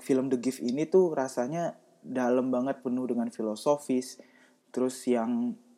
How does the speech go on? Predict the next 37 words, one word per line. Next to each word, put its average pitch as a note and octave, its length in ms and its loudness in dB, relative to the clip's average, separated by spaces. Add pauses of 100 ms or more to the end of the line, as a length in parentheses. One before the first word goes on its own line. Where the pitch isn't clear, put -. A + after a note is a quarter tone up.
(160)
eh, A2+ 320 -4
ceritanya C#3 560 2
tuh F3 240 4
bukan, C3 640 -2 (1160)
awalnya C#3+ 320 6
memang E3+ 320 0
kalau C3+ 480 6
lihat C#3+ 240 4
ceritanya C3+ 400 0
kayak B2 400 4 (320)
semacam B2 560 -2
F - 240 -12
T B2+ 160 0
V B2 400 0
atau, A#2 320 -4 (640)
eh, A2 240 -8
apa C3+ 400 2
gitu, C3 80 4
tapi C#3 240 0
ternyata C#3+ 320 -2
pas C3+ 160 -2
ke - 160 -6
belakang, C3 560 -2
makin B2 240 -4
ke A#2+ 160 -6
belakang A#2+ 400 -4
tuh - 80 -8
kayak A#2 320 -2 (800)
jauh C3+ 260 4
banget, C3 380 0
dan B2 240 -2
itu, C#3 240 0 (160)
dan C3 240 -4
ini D3+ 100 -4
bagus A#2+ 300 0
banget B2+ 320 -2
gitu. - 240 -8